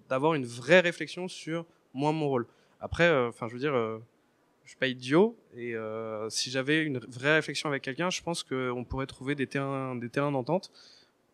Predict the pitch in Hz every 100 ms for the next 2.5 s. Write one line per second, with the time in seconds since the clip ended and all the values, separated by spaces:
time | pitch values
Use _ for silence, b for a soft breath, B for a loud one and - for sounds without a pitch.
0 | _ - 208 - 165 - 156 160 - 143
1 | 123 123 _ - - 143 127 135 156 156
2 | 160 139 117 120